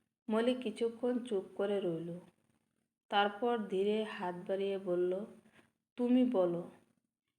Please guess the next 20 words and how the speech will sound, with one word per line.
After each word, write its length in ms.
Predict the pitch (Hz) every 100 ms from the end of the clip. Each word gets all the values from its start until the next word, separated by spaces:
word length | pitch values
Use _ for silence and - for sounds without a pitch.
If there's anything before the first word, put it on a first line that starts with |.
| -
এই 220 | 233 247
লিচু 340 | 226 208 214 226
বাগানের 480 | 226 226 226 226 226
ছায়া 300 | - 220 196
কি 240 | 190 226 214
আমাকে 400 | 214 214 220 220
জায়গা 380 | 185 170 170 190
দেবে?" 400 | 226 254 233 247 - _ _ _ _ _ _ _ _
সবুজ 560 | - 208 202 226 220 214
মাথা 340 | 180 175 196
নুইয়ে 360 | 196 196 196 196 190
বলল, 360 | 170 170 170 185 - _ _ _ _ _ _ -
"এই 140 | 226 233
বাগান, 580 | 208 190 208 214 240 226 - -
এই 200 | 220 214
গাছ 580 | 214 196 196 214 - - - _ _ _ _ _ -
আর 200 | 214 220 190
এই 140 | 190
মালি, 500 | 180 160 160 160 175 - _ _ _ _ -
সব 260 | - 220